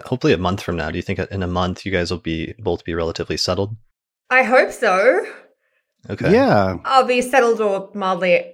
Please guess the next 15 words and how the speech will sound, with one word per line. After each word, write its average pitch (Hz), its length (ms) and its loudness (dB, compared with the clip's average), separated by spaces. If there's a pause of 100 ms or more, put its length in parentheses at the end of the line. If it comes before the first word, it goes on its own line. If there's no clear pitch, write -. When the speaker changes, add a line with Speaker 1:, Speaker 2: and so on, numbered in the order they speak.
(100)
Speaker 2:
alcoholic. 170 680 -6
I'm 170 160 -8
not 170 160 -6
sure. - 420 -6
<laughs> - 60 -12 (720)
Speaker 1:
Right. 95 240 -2 (960)
Speaker 2:
Yeah. 151 540 -6 (800)
I 262 80 4
mean, 330 140 0
it 359 100 0
takes 427 220 0
a 370 60 -2
while. 247 200 6
When 247 140 2
we, 285 100 -2